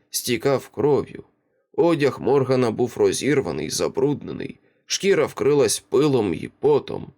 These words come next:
У голові паморочилось, а ще він відчував себе до небезпечного непереможним.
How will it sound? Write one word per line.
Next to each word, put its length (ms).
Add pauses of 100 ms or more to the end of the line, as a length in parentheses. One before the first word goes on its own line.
(340)
У 120
голові 440
паморочилось, 1120 (440)
а 180
ще 440
він 320
відчував 540
себе 380
до 160
небезпечного 920
непереможним. 1080